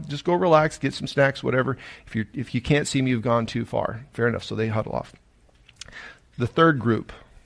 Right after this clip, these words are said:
they don't come in until late in the afternoon. They're looking really tired.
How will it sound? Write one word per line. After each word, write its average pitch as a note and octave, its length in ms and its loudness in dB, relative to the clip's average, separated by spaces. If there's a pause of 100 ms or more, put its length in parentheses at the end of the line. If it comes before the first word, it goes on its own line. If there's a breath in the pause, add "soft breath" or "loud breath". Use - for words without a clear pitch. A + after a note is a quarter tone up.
(500 loud breath)
they B2+ 100 6
don't F3 180 6
come D3 200 4
in C3+ 100 6
until A2+ 720 4
late A#2+ 420 6
in A#2 100 4
the G#2+ 100 2
afternoon. F#2+ 560 -4 (1400 soft breath)
They're B2+ 100 6
looking D3 360 6
really C3 420 10
tired. F#2+ 460 2